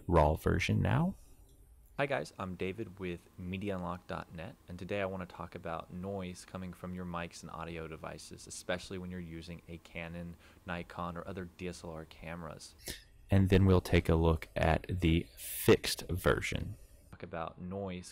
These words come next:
coming from your mics and audio devices, especially when you're using a Canon, Nikon, or other D S L R cameras.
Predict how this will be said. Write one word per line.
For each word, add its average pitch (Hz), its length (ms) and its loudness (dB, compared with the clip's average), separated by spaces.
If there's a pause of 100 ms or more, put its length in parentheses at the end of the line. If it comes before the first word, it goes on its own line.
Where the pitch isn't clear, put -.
coming 92 220 -8
from 90 220 -10
your 90 100 -8
mics 85 380 -8
and 80 80 -14
audio 80 360 -8
devices, 80 600 -12
especially 92 500 -6
when 90 140 -8
you're 92 80 -8
using 82 500 -10
a 85 80 -12
Canon, 85 580 -10 (300)
Nikon, 87 520 -6
or 85 100 -10
other 92 220 -8 (100)
D 90 80 -6
S 87 160 -8
L 85 80 -10
R 80 140 -10
cameras. 82 680 -12